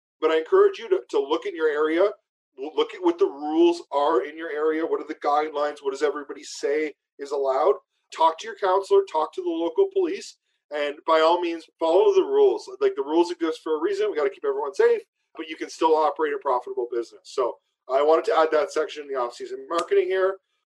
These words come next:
Just some tips and tricks around expense and management. Our businesses are basically all Google Drive now.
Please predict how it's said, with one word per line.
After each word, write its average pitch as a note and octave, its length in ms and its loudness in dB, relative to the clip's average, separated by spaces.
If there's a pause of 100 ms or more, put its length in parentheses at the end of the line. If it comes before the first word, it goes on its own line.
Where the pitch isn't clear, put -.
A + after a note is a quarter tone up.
(140)
Just - 200 -8
some F4 120 -14
tips G3 260 2
and G3+ 80 -12
tricks F#3 300 -2
around E3 280 -4
expense D#3+ 400 -8
and D#3 100 -8
management. D3+ 500 -4 (200)
Our G3+ 220 6
businesses - 440 2
are D#3+ 180 0
basically D3+ 360 -6
all C#3+ 240 0
Google C#3+ 240 -6
Drive C#3 380 2
now. C#3 260 -2